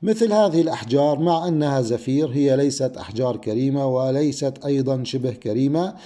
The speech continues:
قيمتها محدودة، أنا أحتفظ بها كعينات للخدش لمعرفة درجة قساوة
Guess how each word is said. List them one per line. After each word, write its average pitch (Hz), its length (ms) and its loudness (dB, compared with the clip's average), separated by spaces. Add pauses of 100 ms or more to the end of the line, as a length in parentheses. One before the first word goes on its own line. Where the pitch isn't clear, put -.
(340)
قيمتها 160 560 4
محدودة، 147 560 2
أنا 135 200 -2
أحتفظ 127 440 -4
بها 147 380 0 (300)
كعينات 139 840 2
للخدش 131 760 -2 (320)
لمعرفة 147 1700 2
درجة 139 440 2 (100)
قساوة 139 520 0